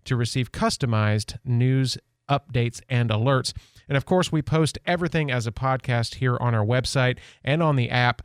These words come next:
so you can always catch up on what you missed. Uh, interesting fact of the day, I saw this and I couldn't believe it. The continent of, uh, Australia is, uh, wider than the moon. So that's just, th-, th-, I,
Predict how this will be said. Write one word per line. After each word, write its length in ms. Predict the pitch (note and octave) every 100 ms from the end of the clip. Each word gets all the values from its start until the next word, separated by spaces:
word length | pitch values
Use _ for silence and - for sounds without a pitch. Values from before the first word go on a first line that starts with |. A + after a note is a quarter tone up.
| -
so 160 | - -
you 80 | A#2+
can 160 | B2
always 400 | - C3 C#3+ B2
catch 360 | - - A#2+ -
up 200 | A#2+ - -
on 340 | A#2 A2+ A2
what 240 | A2+ A#2+
you 160 | B2 A2
missed. 480 | A2 B2+ A2+ - - - _ _ _
Uh, 180 | - B2
interesting 460 | - F#3+ C#4 - G3+
fact 420 | - F3 E3 -
of 80 | C3+
the 100 | B2+
day, 260 | B2 D#3+ D3+
I 80 |
saw 260 | A2+ D#3+ D#3
this 220 | D3+ C3+
and 80 | B2+
I 20 |
couldn't 240 | A#2+ D#3 B2+
believe 240 | C#3 D3+
it. 100 | B2+ - - - -
The 280 | B2 C3+ C3
continent 640 | C3+ F#3 B3 D#3 B2+ A#2
of, 400 | - A#2+ A#2+ A2
uh, 240 | A2+ G#2+ -
Australia 720 | B2+ A#2+ - E3+ G#3 G2+ F#2+ A2 - _ _ _ _ _ _ - -
is, 280 | C3+ C3
uh, 160 | A#2+ A#2+
wider 480 | A2+ A2 B2+ F#3 G#3+
than 180 | F#3+ F#3
the 60 | D3
moon. 420 | D#3 E3 G#2+ G#2+ _ _ _ _ _ _ _ _ _ _ _
So 120 | B2
that's 340 | C3+ C#3 D3 -
just, 260 | D3 C3+
th-, 140 | - D#3+
th-, 140 | F3+
I, 160 | F3